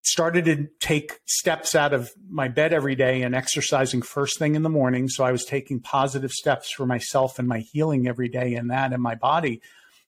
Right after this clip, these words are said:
And then making sure I was p-, putting the right things into my mind that were all positive, from listening to other people's stories of great tragedy, uh, Navy seals who had gotten blown up,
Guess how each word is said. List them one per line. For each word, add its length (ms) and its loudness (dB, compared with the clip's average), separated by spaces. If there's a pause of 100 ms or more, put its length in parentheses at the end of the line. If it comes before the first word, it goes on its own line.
(200)
And 180 2
then 400 4 (100)
making 300 0
sure 200 2
I 100 4
was 220 0
p-, 160 -20 (360)
putting 280 4
the 80 4
right 460 2
things 340 2
into 240 -2
my 180 2
mind 500 2
that 120 0
were 140 2
all 160 4
positive, 720 0
from 340 0 (220)
listening 400 2
to 180 -6
other 180 2
people's 480 -4
stories 540 0
of 140 -6
great 320 0
tragedy, 760 0 (360)
uh, 120 -6
Navy 320 0
seals 460 4
who 100 -2
had 120 0
gotten 280 0
blown 320 2
up, 280 2